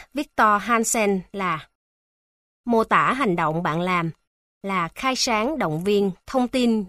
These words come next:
giáo dục, truyền cảm hứng. Mô tả mẫu người bạn muốn phục vụ. Càng nhiều người càng tốt. Mô tả mục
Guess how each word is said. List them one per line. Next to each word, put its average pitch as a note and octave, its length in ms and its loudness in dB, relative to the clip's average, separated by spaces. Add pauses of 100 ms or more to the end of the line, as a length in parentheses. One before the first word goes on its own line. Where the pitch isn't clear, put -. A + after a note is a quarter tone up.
giáo G3+ 200 0
dục, A#3 260 -2 (160)
truyền E3 320 0
cảm D#3+ 220 -4
hứng. A3+ 260 0 (1040)
Mô G#3+ 180 2
tả F3 320 0
mẫu G3 240 2
người G3 320 0
bạn E3+ 300 -2
muốn A3 200 0
phục - 260 -10
vụ. F3 340 -2 (680)
Càng F#3 240 0
nhiều F#3 180 2
người F3+ 360 0
càng E3+ 200 -4
tốt. A3 280 -4 (1200)
Mô G#3+ 180 2
tả E3+ 280 2
mục A3+ 260 0